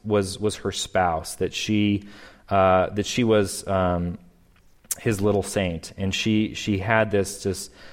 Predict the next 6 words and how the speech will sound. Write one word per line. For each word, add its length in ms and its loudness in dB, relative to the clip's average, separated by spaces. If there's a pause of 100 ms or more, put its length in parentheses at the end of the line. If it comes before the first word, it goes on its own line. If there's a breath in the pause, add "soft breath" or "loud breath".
(240 loud breath)
this, 200 -2
this 160 -6
passionate 540 -2
devotion 520 0
to 140 -6
God, 500 4